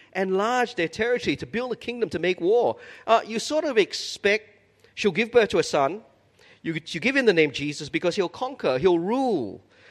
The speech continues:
he'll build Israel's place in the world." And that's what you expect of God's king. In fact, that's what we expect of our politicians,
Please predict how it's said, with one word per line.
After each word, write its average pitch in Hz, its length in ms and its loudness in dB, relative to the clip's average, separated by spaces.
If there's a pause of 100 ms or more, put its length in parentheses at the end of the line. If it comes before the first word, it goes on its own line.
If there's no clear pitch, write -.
(140)
he'll 175 160 4
build 233 480 4
Israel's 214 480 2
place 233 400 0
in 175 80 -2
the 151 60 2
world." 185 540 0 (840)
And 247 160 -6
that's 311 180 0
what 269 160 2
you 240 100 2
expect - 440 2
of 156 140 -6
God's 160 240 0
king. 247 180 -6
In 185 100 -4
fact, 233 200 -2
that's 254 160 -4
what 240 120 -2
we 202 120 2
expect 202 320 0
of 175 100 -4
our 160 140 2
politicians, 190 880 -4